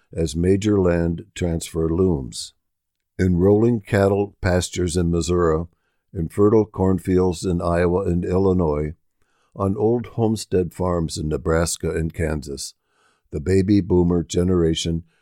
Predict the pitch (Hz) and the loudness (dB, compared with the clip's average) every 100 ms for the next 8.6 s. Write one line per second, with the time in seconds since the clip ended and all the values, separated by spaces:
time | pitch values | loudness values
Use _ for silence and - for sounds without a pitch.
0 | _ _ - 90 95 101 104 101 95 85 | _ _ -4 0 2 4 2 0 -4 -4
1 | 80 98 101 87 - 90 85 - 85 85 | 0 0 0 -4 0 2 2 0 -4 -2
2 | 82 85 82 90 82 85 78 71 - 69 | 0 0 0 -2 -2 -2 -4 -6 -10 -10
3 | - 76 65 _ _ _ _ _ _ 101 | -10 -12 -12 _ _ _ _ _ _ -2
4 | 113 - 107 98 101 90 82 73 - _ | -2 0 2 4 4 2 0 -6 -14 _
5 | _ _ _ _ 85 - 90 90 92 90 | _ _ _ _ -8 -2 -2 0 0 -2
6 | - 95 85 95 92 78 87 85 87 82 | -2 -2 0 -2 -4 -4 0 0 0 -2
7 | 85 - 85 80 80 82 - 82 76 95 | -6 -4 -2 -2 0 -2 -2 -6 -4 0
8 | 95 95 - 78 76 - | 0 0 -4 -6 -6 -12